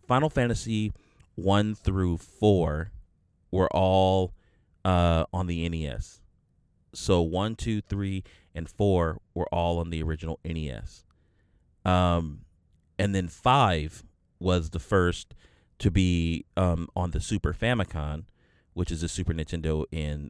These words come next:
uh, in Japan. And then six, uh, came out, and six was released. Now, six was the one that basically had the closest,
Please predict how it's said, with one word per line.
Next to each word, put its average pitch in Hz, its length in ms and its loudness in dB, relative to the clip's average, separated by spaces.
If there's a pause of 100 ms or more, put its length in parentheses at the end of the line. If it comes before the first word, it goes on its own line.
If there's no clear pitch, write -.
uh, 76 360 -4 (100)
in 78 220 -6
Japan. 80 580 -4 (580)
And 101 200 0
then 107 380 4
six, - 800 0 (340)
uh, 85 320 0
came 82 260 -4
out, 76 260 -6 (560)
and 85 160 -6
six - 400 -4
was 90 300 -2 (180)
released. 85 540 -4 (280)
Now, 85 100 0
six - 400 -2
was 104 200 -2
the 95 100 2
one 90 340 -2
that 85 200 -4
basically 87 460 -4
had 78 320 -4
the 78 80 -6
closest, - 880 -6